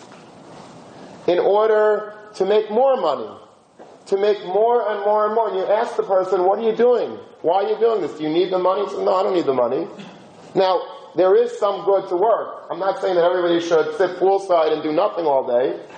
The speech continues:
It's important to work, and if you have nothing else to do, if you can't learn, you can't do anything else, so then it's probably better to work 'cause it keeps you out of trouble.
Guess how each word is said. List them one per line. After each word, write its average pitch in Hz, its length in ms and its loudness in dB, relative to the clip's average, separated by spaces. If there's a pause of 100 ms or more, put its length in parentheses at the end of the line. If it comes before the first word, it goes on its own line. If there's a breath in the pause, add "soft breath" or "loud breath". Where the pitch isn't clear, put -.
(140 loud breath)
It's - 160 0
important 196 460 0
to 180 80 0
work, 165 360 2
and 160 100 -2
if 147 180 -4
you 156 100 2
have 147 120 2
nothing 175 320 0
else 165 240 0
to 147 60 -16
do, 180 100 2
if 170 100 -2
you 139 100 -10
can't 170 260 0
learn, 170 340 2
you 165 60 -10
can't 165 200 0
do 170 80 0
anything 147 300 2
else, - 560 -2
so 165 100 0
then 175 160 2
it's 170 140 -4
probably 175 340 2
better 175 240 2
to 170 80 2
work 170 260 2
'cause 165 160 0
it 165 100 -12
keeps 175 200 -2
you 175 80 0
out 170 100 2
of 175 120 -2
trouble. 208 500 0